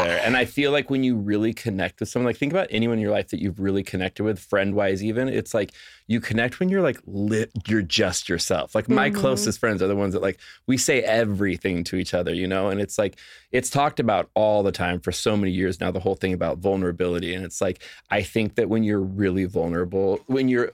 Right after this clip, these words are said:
Speaker 2: willing to open up in your life or open up to a partner, it's like, if you want that deep, deep connection, which I do, like, I can honestly say Scoot, my partner, he's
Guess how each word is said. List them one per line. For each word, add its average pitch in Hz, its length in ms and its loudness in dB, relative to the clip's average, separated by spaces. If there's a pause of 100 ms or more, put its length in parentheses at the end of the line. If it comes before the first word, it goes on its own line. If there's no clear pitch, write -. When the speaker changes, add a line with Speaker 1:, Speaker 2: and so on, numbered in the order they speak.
Speaker 2:
willing 131 400 0
to - 140 -6
open 107 340 -2
up 85 240 -2
in 110 80 0
your 110 80 0
life 110 200 0
or - 140 -2
open 104 160 -2
up 104 120 -4
to - 140 -4
a 92 60 -2
partner, 90 420 -2
it's 107 280 -2
like, 101 180 -2 (580)
if 143 300 0
you 147 160 2
want 110 260 0
that 101 300 -2
deep, 101 280 -2
deep 95 280 -4
connection, 85 520 -4
which 101 240 0
I 98 220 0
do, 85 380 -4
like, 98 200 -2
I 117 180 2
can 123 180 -2
honestly 107 400 0
say 95 240 0
Scoot, - 360 -2
my 95 120 0
partner, 92 340 0
he's 104 300 -4